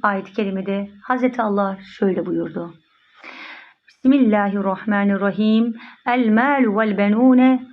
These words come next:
zinetul hayatid dunya vel bagiyatus salihatu hayrun inde rabbike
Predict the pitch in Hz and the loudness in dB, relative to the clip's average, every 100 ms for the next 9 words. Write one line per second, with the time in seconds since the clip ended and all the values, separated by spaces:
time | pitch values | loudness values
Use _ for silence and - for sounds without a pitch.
0 | 208 262 320 254 226 214 202 214 202 202 | -2 2 4 2 2 -2 -2 -2 0 -2
1 | 214 214 - 277 240 190 190 185 - - | -4 -8 -2 2 2 0 -4 -6 -8 -4
2 | 240 196 190 190 190 190 226 233 214 - | -4 -2 0 0 -2 -2 -2 -2 -8 -10
3 | - 202 190 180 220 240 240 262 254 - | -4 -2 -2 -4 -2 -2 2 2 2 -2
4 | - - 294 330 226 214 240 247 208 208 | -16 -4 -2 0 0 0 2 4 4 0
5 | 208 254 - 254 247 | -2 -8 -2 -2 -2